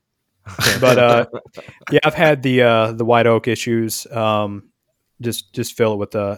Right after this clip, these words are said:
Speaker 2: epoxy, and I did have it where, and I used tinted epoxy only because I used, um, India ink on the oak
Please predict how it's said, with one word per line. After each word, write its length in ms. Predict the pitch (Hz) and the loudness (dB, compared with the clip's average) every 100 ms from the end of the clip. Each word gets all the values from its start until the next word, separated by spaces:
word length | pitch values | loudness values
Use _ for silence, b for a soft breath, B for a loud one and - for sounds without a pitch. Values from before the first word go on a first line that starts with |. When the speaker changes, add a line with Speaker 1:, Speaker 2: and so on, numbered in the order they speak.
| - | -8
Speaker 2:
epoxy, 580 | - 107 107 117 104 - b b b | -4 -2 -4 -8 -12 -14 b b b
and 80 | 113 | -8
I 60 | 107 | -4
did 260 | 113 123 | 0 0
have 280 | 113 123 117 | 2 2 2
it 80 | 120 | -2
where, 200 | 113 110 | -2 -4
and 220 | 113 110 110 | -4 -6 -4
I 100 | 110 | -2
used 520 | 113 117 104 - - _ _ _ _ _ _ _ | -2 -2 -4 -10 -18 _ _ _ _ _ _ _
tinted 360 | - 180 180 120 | -8 -6 -2 -4
epoxy 720 | 113 120 110 - 110 101 101 _ _ _ _ | -2 0 -2 -2 -8 -10 -12 _ _ _ _
only 240 | 139 151 139 | -4 -2 -2
because 600 | 117 120 110 104 101 - b b b b | -4 -2 -2 -2 -4 -12 b b b b
I 180 | 117 110 | -2 0
used, 960 | 107 107 107 107 104 98 - - - - 113 | 0 -2 -2 -4 -6 -8 -12 -14 -20 -14 -8
um, 540 | 104 98 95 95 98 _ - - _ _ - | -6 -6 -10 -14 -20 _ -18 -18 _ _ -4
India 340 | 139 123 110 | -2 -2 -2
ink 460 | 117 113 107 - _ _ _ _ _ _ _ _ _ _ - | -4 -8 -8 -18 _ _ _ _ _ _ _ _ _ _ -10
on 180 | 107 101 | -8 -8
the 200 | 98 117 | -8 -6
oak 340 | 104 - | -6 -6